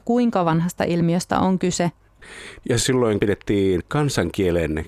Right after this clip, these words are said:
Speaker 2: kirjoittamista tai kuvaamista esimerkiksi fiktiossa halpamaisena ja moukkomaisena.
Speaker 1: Nimenomaan, kyllä. Sen takia juuri niin tällaista aineistoa on tosi vaikea löytää. Että esimerkiksi Kalle Päätalon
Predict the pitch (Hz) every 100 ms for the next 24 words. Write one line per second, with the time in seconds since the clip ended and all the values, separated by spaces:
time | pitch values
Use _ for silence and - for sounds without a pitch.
0 | - 135 113 82 - 73 71 - - 80
1 | 80 - 120 90 76 78 - 87 82 90
2 | 87 - 104 - 139 - - 90 - 95
3 | - - - - 175 135 87 90 87 92
4 | 87 92 120 147 - 78 62 52 - -
5 | - _ - - - 247 262 190 208 208
6 | 180 165 175 - - - 220 190 180 -
7 | - - - 214 202 196 185 208 196 180
8 | 170 170 - _ - 180 175 180 190 196
9 | - 208 185 180 - 190 180 185 190 -
10 | 196 196 180 175 185 180 - 208 196 202
11 | 190 190 - 185 - _ _ _ - 190
12 | 196 202 196 202 - 214 196 190 226 214
13 | 165 160 165